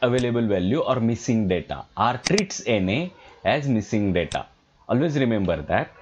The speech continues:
whenever you don't have data for a particular observation, then N A will be there. Okay.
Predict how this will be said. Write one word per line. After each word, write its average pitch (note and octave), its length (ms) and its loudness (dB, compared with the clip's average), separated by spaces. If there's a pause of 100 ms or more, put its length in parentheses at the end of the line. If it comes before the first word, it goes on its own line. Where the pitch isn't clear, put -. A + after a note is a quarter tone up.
(220)
whenever E3+ 280 2
you F#3+ 140 0
don't C#3+ 320 0
have C3 240 2
data G#2+ 460 0 (440)
for E3+ 160 2
a G3 60 -2
particular E3 480 2
observation, F#2+ 880 0 (560)
then F#3+ 300 -2 (800)
N A#2+ 160 2
A A#2+ 100 0
will G2 180 2
be E2 120 0
there. D2 320 -2 (840)
Okay. D3 160 -8